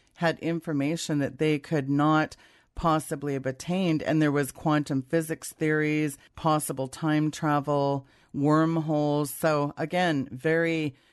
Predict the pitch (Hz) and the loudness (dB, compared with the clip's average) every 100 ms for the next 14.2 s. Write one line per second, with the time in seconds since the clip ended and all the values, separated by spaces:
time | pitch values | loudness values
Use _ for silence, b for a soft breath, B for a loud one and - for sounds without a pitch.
0 | _ - 160 170 165 160 139 - 147 143 | _ -4 0 0 0 -2 -2 -2 -2 2
1 | 135 135 - 170 156 143 135 156 - 156 | 2 0 -2 0 2 0 0 -2 -2 -2
2 | 143 139 139 139 135 190 196 - 190 185 | 0 -2 -2 -4 -4 -2 -2 0 2 2
3 | 185 180 - - 208 277 - - 180 185 | 2 0 -2 -2 0 0 -4 -2 0 2
4 | 180 160 147 b b - 180 175 151 - | 2 2 0 b b -4 -2 0 0 -2
5 | - - 156 185 180 139 - - 120 160 | -6 -2 0 2 0 -2 -6 -2 0 0
6 | 262 294 - - 139 127 131 123 - 139 | 0 -4 -2 0 0 0 -4 -4 -4 -2
7 | 127 120 123 185 _ - - 196 220 269 | 0 0 0 -4 _ -10 -6 -2 -2 -2
8 | 381 262 165 156 175 - 196 175 160 131 | 0 2 2 2 2 -2 -4 -4 0 -2
9 | 190 185 - 147 139 139 156 160 190 - | 0 -2 -2 0 0 0 -2 -4 -2 0
10 | 170 - b 123 151 160 214 208 170 151 | 0 -2 b -8 0 2 4 4 0 0
11 | 135 127 - 180 - 175 - 170 160 160 | 0 -2 -2 -2 0 -2 0 0 0 -2
12 | 151 156 156 139 156 139 - - 123 147 | -2 0 -2 -2 -4 -4 -8 -10 -8 -2
13 | 156 160 - 156 139 156 - 139 143 147 | -2 -2 -2 -4 -2 -4 -2 0 2 0
14 | 151 147 | 0 -2